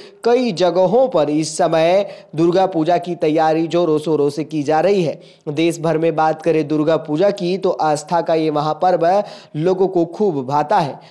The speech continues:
और यही कारण है कि राजधानी पटना के सिपारा इतवारपुर में दुर्गा पूजा उत्सव को लेकर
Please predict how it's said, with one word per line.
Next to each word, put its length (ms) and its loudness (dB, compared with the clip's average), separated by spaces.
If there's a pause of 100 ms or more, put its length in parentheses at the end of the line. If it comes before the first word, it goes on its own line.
और 120 -2
यही 280 0
कारण 360 0
है 280 -2
कि 180 -2
राजधानी 560 0
पटना 400 -4
के 240 -2
सिपारा 720 0
इतवारपुर 580 -2
में 280 0 (320)
दुर्गा 360 2
पूजा 340 0
उत्सव 420 -2
को 200 -2
लेकर 580 0